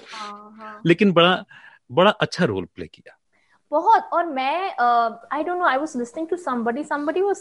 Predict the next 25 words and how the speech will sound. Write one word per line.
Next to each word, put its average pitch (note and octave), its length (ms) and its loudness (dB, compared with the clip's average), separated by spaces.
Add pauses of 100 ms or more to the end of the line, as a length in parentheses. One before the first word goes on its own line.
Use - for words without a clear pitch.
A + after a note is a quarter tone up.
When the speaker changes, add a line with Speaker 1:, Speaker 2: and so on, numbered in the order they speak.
Speaker 1:
saying A3 300 -4
to A#3+ 80 -8
me B3 200 -6
कि G4+ 220 -2 (360)
रेडियो C4 400 0
एक G#4 240 -6
ऐसा C4 280 0
माध्यम C4+ 520 2
है G#3+ 260 -2
जो F#4 320 -4
कभी B3+ 380 6
भी D#4+ 360 0 (360)
ना, D#4 460 4
uh, A3 640 4
खबरों C#4 380 2
को F4+ 140 2
बढ़ा G#3+ 480 4
चढ़ा D4 360 4
करके D#4 400 0
बताएगा, C#4+ 600 4 (640)
uh, A3+ 640 2
और E4 400 4
ना C4+ 300 0
ही, F#4+ 320 -2
uh, A#3+ 320 0